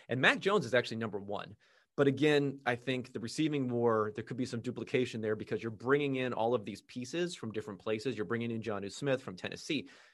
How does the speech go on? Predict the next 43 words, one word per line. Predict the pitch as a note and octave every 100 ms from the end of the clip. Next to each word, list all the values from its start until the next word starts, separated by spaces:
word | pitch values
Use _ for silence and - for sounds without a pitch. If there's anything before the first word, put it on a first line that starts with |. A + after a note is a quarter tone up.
| -
You're | A2+
bringing | A2+ A#2 A2+
in | G#2+
Hunter | A2+
Henry | A2+ A#2+ A2+ G#2
from, | - G#2+ G2+ F#2+ - - _ -
from | A2
L | A2 A#2+
A. | D3 G#2 -
You're | G#2+
bringing | G2 A#2 A2+ A2+
in | A2+ A2 G#2+ _ _ -
Kendrick | A#2+ B2
Bourne | C3+ C#3+ A#2+
from | A2+
San | - A#2
Francisco. | - A2 - G3+ - - - - -
You're | B2
bringing | A#2 B2+ B2 A#2+
in | A#2 A2+ A2+ _ -
Nelson | A#2+ A#2+ B2
Agholor | F3 D#3+ A2+ F#2+ F#2
from | - A#2+ A2 A2 G#2+ G#2+ F2+
Las | A2 A2
Vegas. | A#2 D#3+ G#2+ - - _ _ _ _ _ _ _ _ _ -
Are | C3
those | C#3+ D#3+
guys | F3 D3+ C#3+
all | B2+ B2+ C#3 C#3
gonna | A#2+
hit | F2+ - C#3 C#3
their | A2+
projections | A2+ G2 G#2 - C3+ C3+
next | B2+ B2 -
year | B2+ B2+ C3 _ _ _ _ A#2
now | A#2
that | A#2
they're | A2+ -
all | A#2 A#2
m-, | A2 G#2+ _
mushed | B2+ B2+ C#3 C#3 C#3+
in | C3+
together | C3 C3 B2+ D#3+ G3